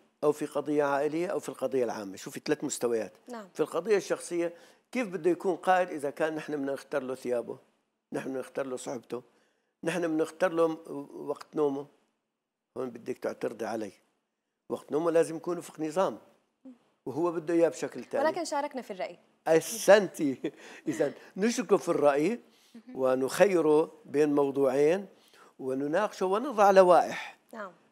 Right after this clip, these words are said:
Speaker 1: الأسرة التي يكون فيها نضوج تكون كل شيء في لوائح.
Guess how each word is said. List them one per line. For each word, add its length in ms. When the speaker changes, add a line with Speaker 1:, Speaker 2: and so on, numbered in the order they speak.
Speaker 1:
الأسرة 480
التي 640
يكون 360
فيها 520
نضوج 540
تكون 160
كل 160
شيء 180
في 140
لوائح. 560